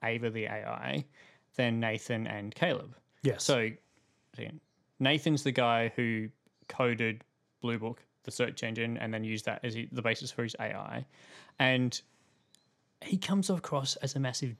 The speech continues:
Speaker 1: dick for the majority of the movie.
Speaker 2: It's 'cause he kinda is.
Speaker 1: Like, there's, there's a couple of
Speaker 2: <laughs>
Speaker 1: scenes where he's not, but it's also,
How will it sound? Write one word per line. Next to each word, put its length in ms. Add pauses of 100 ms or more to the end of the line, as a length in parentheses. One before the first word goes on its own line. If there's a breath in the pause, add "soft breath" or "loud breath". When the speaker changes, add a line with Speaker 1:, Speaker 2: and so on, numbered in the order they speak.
(140)
Speaker 1:
dick 460
for 220 (380)
the 60
majority 640
of 80
the 80
movie. 440 (120)
Speaker 2:
It's 120 (100)
'cause 140
he 80
kinda 280
is. 380
Speaker 1:
Like, 260
there's, 180
there's 200
a 60
couple 340
of 120
Speaker 2:
<laughs> 0
Speaker 1:
scenes 340
where 100
he's 140
not, 360 (120)
but 280 (220 loud breath)
it's 180
also, 380